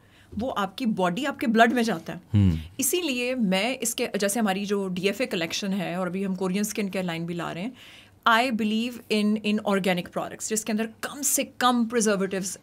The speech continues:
Speaker 1: ऐड हों, क्योंकि वो सारे की सारी चीज़ें आपकी बॉडी एब्जॉर्ब करेगी।
Speaker 2: हम्म।
Speaker 1: इसीलिए,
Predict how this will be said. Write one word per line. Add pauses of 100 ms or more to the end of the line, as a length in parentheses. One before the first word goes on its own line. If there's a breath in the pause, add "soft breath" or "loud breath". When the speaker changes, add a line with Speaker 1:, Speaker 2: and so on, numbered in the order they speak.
(100)
Speaker 1:
ऐड
हों,
क्योंकि
वो
सारे
की
सारी
चीज़ें
आपकी
बॉडी
एब्जॉर्ब
करेगी।
Speaker 2:
हम्म। (460 loud breath)
Speaker 1:
इसीलिए,